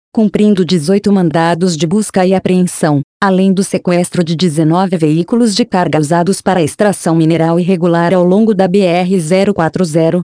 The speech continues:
nas regiões metropolitana e central do estado.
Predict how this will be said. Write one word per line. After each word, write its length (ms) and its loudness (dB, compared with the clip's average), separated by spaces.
nas 160 0
regiões 600 0
metropolitana 800 0
e 40 0
central 460 0
do 80 0
estado. 520 -2